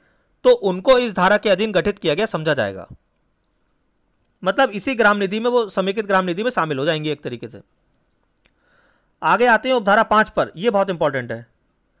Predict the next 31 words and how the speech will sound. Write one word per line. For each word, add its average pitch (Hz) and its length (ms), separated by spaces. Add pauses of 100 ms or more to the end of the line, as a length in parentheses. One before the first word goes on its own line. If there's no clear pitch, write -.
(420)
राज्य 214 300
सरकार 226 380
गजट 202 320
में 233 60
अधिसूचना 214 480
द्वारा 208 220
निर्देश 190 460
दे 196 140
सकती 180 300
है 190 140
कि 226 120
प्रत्येक 208 400
तहसील 202 280
के 180 120
लिए 175 280 (300)
एक 208 140
समेकित 180 380
ग्राम 170 240
निधि 170 280
भी 170 260 (380)
इस 220 160
प्रयोजन 180 400
के 208 120
लिए 214 100
और 196 140
विहित 190 240
रीति 170 240
से 226 140
स्थापित 180 300
की 180 120
जाएगी। 120 360